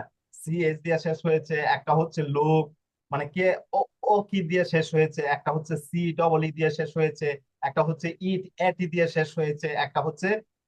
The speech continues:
আহ, <laughs> মানে ও প্রত্যেকটা ভার্ব হচ্ছে শেষ হয়েছে বিভিন্নভাবে, একভাবে শেষ হয় নাই। কিন্তু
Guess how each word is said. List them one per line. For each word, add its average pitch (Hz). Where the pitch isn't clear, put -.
আহ, 131
<laughs> 165
মানে 247
ও -
প্রত্যেকটা 226
ভার্ব 185
হচ্ছে 190
শেষ 160
হয়েছে 196
বিভিন্নভাবে, 170
একভাবে 185
শেষ 147
হয় 120
নাই। 101
কিন্তু 262